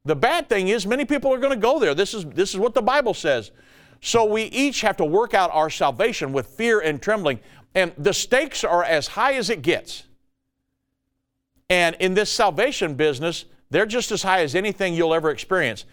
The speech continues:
And this is more critical to you than whether your business goes bankrupt or not. I'm telling you, your eternal salvation. And this is more critical than anything you will ever deal with in your entire life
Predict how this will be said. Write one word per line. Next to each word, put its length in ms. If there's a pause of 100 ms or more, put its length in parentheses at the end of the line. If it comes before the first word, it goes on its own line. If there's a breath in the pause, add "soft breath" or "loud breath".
(160 soft breath)
And 160
this 160
is 80
more 200
critical 420
to 60
you 360 (400 soft breath)
than 340
whether 360
your 120
business 400
goes 160
bankrupt 460
or 60
not. 280
I'm 140
telling 320
you, 160
your 180
eternal 460
salvation. 680 (880)
And 140
this 140
is 60
more 160
critical 400
than 220
anything 460
you 100
will 160
ever 220
deal 200
with 140
in 80
your 140
entire 340
life 280